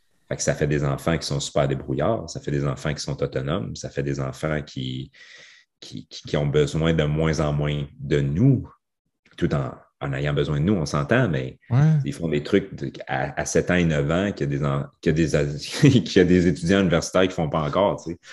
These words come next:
Speaker 2: C'est
Speaker 1: Fait
Speaker 2: ça.
Speaker 1: que c'est des fois que je dis, je dis, « Hey Charles, t'es vraiment bon de ci, ça, ça. »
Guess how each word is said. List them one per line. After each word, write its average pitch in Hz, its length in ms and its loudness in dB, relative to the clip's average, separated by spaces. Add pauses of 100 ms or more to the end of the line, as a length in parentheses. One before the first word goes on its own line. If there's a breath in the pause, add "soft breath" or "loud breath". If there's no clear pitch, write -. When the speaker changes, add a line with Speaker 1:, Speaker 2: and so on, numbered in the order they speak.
(180 loud breath)
Speaker 2:
C'est 120 280 4
Speaker 1:
Fait 82 60 2
Speaker 2:
ça. 78 120 4
Speaker 1:
que - 40 -14 (120)
c'est 107 100 8
des 98 160 8
fois 113 160 10
que 92 60 4
je 80 60 0
dis, 113 140 4
je 92 40 4
dis, « 78 260 0
Hey 95 140 0
Charles, 104 280 -4
t'es 80 120 0
vraiment 95 320 -2
bon 95 220 -2
de 78 420 2
ci, - 180 -6
ça, 82 160 0
ça. » - 180 -2